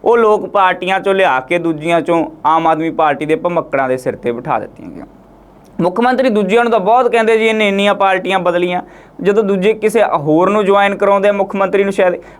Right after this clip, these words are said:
ਹਾਲਾਂਕਿ ਮੁੱਖ ਮੰਤਰੀ ਦੇ, ਅ, ਇਸ ਸਿਆਸੀ, ਅ, ਚਰਿੱਤਰ ਬਾਰੇ ਤਾਂ ਕੁਛ ਕਹਿ ਨਹੀਂ ਸਕਦੇ ਕਿਉਂਕਿ ਨਾ ਤਾਂ ਉਹ ਪੋਲੀਟੀਕਲ ਸੀ ਸ਼ੁਰੂ ਤੋਂ।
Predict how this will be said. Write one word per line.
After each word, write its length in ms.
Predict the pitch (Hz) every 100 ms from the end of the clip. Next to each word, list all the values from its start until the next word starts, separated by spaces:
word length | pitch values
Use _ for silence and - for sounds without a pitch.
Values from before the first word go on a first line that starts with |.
| 233
ਹਾਲਾਂਕਿ 240 | 262 269
ਮੁੱਖ 220 | 254 247
ਮੰਤਰੀ 360 | 233 226 220 233
ਦੇ, 300 | 226 226 - - - 156 156
ਅ, 60 | -
ਇਸ 320 | 208 208 233
ਸਿਆਸੀ, 840 | 220 220 208 175 175 233 220 202
ਅ, 600 | - - - - - 156
ਚਰਿੱਤਰ 400 | 156 196 208 233
ਬਾਰੇ 280 | 208 208 202
ਤਾਂ 140 | 208 208
ਕੁਛ 240 | 214 208
ਕਹਿ 260 | - 226 220
ਨਹੀਂ 120 | 165
ਸਕਦੇ 360 | 151 127 139
ਕਿਉਂਕਿ 240 | 147 180 185
ਨਾ 180 | 180 175
ਤਾਂ 120 | 190
ਉਹ 40 |
ਪੋਲੀਟੀਕਲ 480 | 190 180 185 185 180
ਸੀ 320 | 180 208 202
ਸ਼ੁਰੂ 280 | 185 196 190
ਤੋਂ। 140 | 180